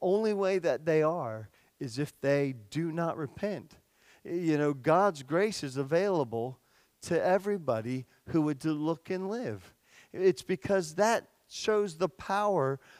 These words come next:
of God's saving grace. Sin has reigned unto death. We see it every day. "But even so, might grace reign through righteousness unto eternal life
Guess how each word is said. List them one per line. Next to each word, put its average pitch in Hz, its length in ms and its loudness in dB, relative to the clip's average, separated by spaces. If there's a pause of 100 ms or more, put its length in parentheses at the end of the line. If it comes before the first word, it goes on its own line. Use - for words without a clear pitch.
(120)
of 156 220 4
God's 165 400 2
saving 160 720 -4
grace. 196 680 -6 (720)
Sin 233 640 2 (140)
has 175 380 0
reigned 196 500 0 (180)
unto 180 380 2
death. 143 640 0 (600)
We 151 160 0
see 196 300 0
it 175 80 4
every 165 240 4
day. 160 260 4 (200)
"But 147 160 4
even 220 340 2
so, 196 500 4 (240)
might 160 360 2
grace 196 520 2
reign 185 500 -2
through 151 300 -6
righteousness 160 880 0
unto 170 340 -2
eternal 196 520 0
life 160 400 4